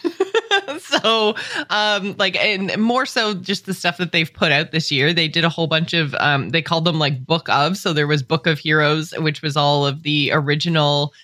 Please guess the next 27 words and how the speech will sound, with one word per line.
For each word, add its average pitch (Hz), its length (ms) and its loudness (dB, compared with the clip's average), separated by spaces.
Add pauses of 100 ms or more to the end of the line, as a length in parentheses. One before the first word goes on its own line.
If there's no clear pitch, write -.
(280)
um, 131 560 0 (360)
like, 165 240 0
Hearthstone 156 480 0
characters 147 640 2 (720)
taken 131 220 0
from 139 180 0
Warcraft, 131 440 0
obviously. 123 440 -2
So, 139 160 0
like, 123 200 0
they 139 120 0
told 117 220 -2
the 139 80 0
story 120 360 0
of, 113 100 -2
like, 143 180 0
Rexxar 135 600 -2
and 160 140 -2
Jaina 135 560 0
and 139 160 -2
Gul'dan 139 580 0
and 127 200 -2
all 127 160 0
the 127 100 0
rest 117 240 0
of 131 80 -4
it. 131 180 0